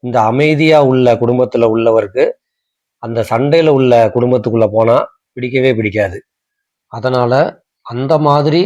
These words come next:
ஒரு அமைப்பு உள்ள இடத்துக்கும் நீங்க போகக்கூடாது. அதையும் பார்த்துக்கோங்க. அதுக்கப்புறம் இன்னும் ஒரு உதாரணம் சொல்லணும் அப்படின்னா, ஒருத்தர் சைவமா இருப்பாரு, அவரு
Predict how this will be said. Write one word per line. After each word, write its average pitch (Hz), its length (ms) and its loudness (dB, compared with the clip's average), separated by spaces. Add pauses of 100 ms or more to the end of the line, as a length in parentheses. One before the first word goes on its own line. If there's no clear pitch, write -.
(260)
ஒரு 120 180 -4
அமைப்பு 131 380 -2
உள்ள 135 240 0
இடத்துக்கும் 120 560 -2 (160)
நீங்க 113 280 -6
போகக்கூடாது. 104 720 -2 (300)
அதையும் 135 480 -4
பார்த்துக்கோங்க. 101 580 -2 (1000)
அதுக்கப்புறம் 143 560 0 (260)
இன்னும் 160 380 0
ஒரு 143 160 2 (100)
உதாரணம் 127 480 0
சொல்லணும் 117 380 2
அப்படின்னா, 110 360 -2 (1600)
ஒருத்தர் 135 340 0
சைவமா 147 520 2
இருப்பாரு, 123 400 2 (840)
அவரு 135 300 0